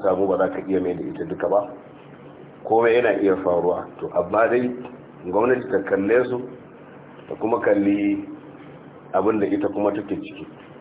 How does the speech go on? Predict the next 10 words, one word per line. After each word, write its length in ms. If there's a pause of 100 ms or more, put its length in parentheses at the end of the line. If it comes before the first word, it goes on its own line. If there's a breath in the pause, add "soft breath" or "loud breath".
(140)
Tunda 180
dai 120
na 180
san 120
harka 400
ce 160
ta 500
maganar 460 (240)
rarita, 680
babu 240